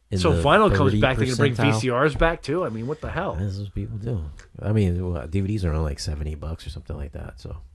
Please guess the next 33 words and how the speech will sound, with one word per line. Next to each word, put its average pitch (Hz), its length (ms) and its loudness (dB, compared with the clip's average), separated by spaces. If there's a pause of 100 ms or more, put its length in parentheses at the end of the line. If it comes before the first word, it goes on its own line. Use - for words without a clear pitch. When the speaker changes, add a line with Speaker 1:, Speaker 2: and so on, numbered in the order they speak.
Speaker 1:
people 78 420 -12
buy 76 180 -12
that 76 280 -14 (100)
based 92 180 -8
on 73 120 -12
price, - 280 -10
I 76 80 -12
guess. 80 220 -14 (240)
Speaker 2:
No. 85 200 -16 (840)
I 110 80 -12
don't 101 80 -10
know. 85 180 -14 (300)
It's - 180 -12
not 117 100 -6
like 107 140 -8
I - 20 -10
work 101 240 -10
in 92 80 -10
the 98 100 -12
industry 104 340 -10
or 80 40 -14
anything. 82 300 -16 (180)
I 92 100 -16
just, 98 300 -16 (420)
sometimes 156 400 -8
I 117 80 -2
don't 120 160 -6
understand 120 400 -6
people's 104 220 -10
buying 98 600 -10
patterns 90 420 -14
and, 87 160 -16
and 90 180 -16